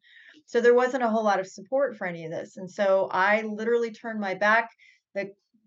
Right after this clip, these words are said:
the diploma, which is at the top there, says something very different than my dreams ever said it was. It still says the University of Illinois, but it doesn't say the School of Music, and it doesn't say as an organ performance major.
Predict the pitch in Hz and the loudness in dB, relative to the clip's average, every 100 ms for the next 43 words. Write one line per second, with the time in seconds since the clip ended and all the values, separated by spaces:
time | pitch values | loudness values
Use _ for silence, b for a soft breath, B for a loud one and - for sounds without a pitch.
0 | - 214 208 262 269 254 202 214 208 208 | -6 -4 -4 0 2 2 -4 -8 -10 -10
1 | 208 233 247 - 170 170 190 - 214 214 | -2 0 0 0 0 -2 -4 -2 -2 0
2 | 233 214 208 185 208 226 240 214 247 220 | -6 -6 -8 -6 -2 0 -2 -4 -6 -4
3 | 185 - 185 190 175 190 185 180 170 175 | -8 -8 -8 -8 -8 -10 -10 -10 -10 -8
4 | 214 220 - - - - 190 - 254 269 | -6 -6 -6 -12 -14 -14 -14 -4 0 2
5 | 262 285 247 208 202 202 202 196 190 180 | 2 2 2 -4 -12 -10 -10 -8 -8 -6
6 | 170 202 - - _ _ _ _ _ _ | -6 -8 -8 -12 _ _ _ _ _ _
7 | - 208 208 208 202 190 190 190 170 - | -4 -4 -2 -2 -4 -6 -6 -6 -8 -14
8 | 185 170 180 175 180 190 _ _ _ _ | -12 -12 -14 -18 -20 _ _ _ _ _
9 | _ - 185 185 196 185 175 202 185 170 | _ -14 -10 -4 -4 -4 -8 -4 -2 -2
10 | 165 170 165 160 156 180 156 143 - - | -6 -10 -10 -10 -16 -18 -18 -18 -20 -20
11 | 73 | -20